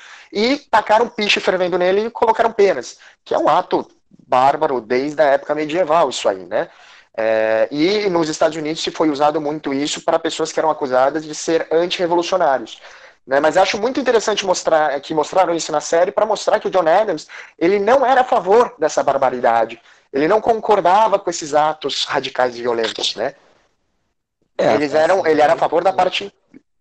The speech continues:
Speaker 1: oi?
Speaker 2: É a cena mais violenta, eu acho, da série.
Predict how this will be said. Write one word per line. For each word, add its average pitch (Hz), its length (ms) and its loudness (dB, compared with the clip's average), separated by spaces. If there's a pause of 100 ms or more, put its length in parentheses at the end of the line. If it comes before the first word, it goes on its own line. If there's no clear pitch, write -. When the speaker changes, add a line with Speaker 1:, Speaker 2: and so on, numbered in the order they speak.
(220)
Speaker 1:
oi? 185 240 2 (720)
Speaker 2:
É 98 80 -6
a 104 60 -2
cena 117 260 -8
mais 120 200 -4
violenta, 151 440 -6
eu 113 40 -2
acho, 113 180 -12
da 104 100 -8
série. 104 360 -12